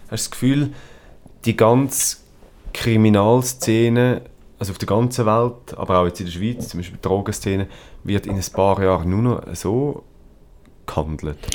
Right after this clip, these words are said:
Dass man Drogen, wenn man irgendwie Drogen will oder irgendwie, ja, vielleicht auch Medikamente, wo man sonst nicht wird bekommen,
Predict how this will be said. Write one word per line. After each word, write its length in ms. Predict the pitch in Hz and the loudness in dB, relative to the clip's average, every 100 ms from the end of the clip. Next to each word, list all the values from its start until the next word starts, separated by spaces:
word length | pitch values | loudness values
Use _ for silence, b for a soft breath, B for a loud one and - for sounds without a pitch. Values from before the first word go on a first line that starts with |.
| B B B - | B B B -4
Dass 100 | 101 | 2
man 180 | 98 | 2
Drogen, 440 | - 95 101 98 92 | 4 4 4 2 2
wenn 120 | 95 | 2
man 100 | 98 | 2
irgendwie 200 | 95 92 | 2 2
Drogen 480 | - 98 101 113 90 | 2 2 2 2 2
will 120 | 117 - - | 0 -2 -6
oder 140 | 95 | -4
irgendwie, 480 | 95 92 92 95 92 92 B B B B B B - - | 0 0 2 2 2 -2 B B B B B B -18 -8
ja, 300 | 95 98 113 | 0 4 4
vielleicht 280 | 107 95 101 | 4 0 0
auch 60 | |
Medikamente, 920 | 98 95 95 - 92 87 113 123 127 - - - B B B | 2 0 -2 -2 2 4 4 2 -2 -12 -14 -16 B B B
wo 100 | 101 | 4
man 100 | 101 | 4
sonst 180 | 104 113 | 4 4
nicht 160 | 107 107 | 4 4
wird 180 | 117 113 | 4 2
bekommen, 460 | 113 107 107 113 | 0 2 4 4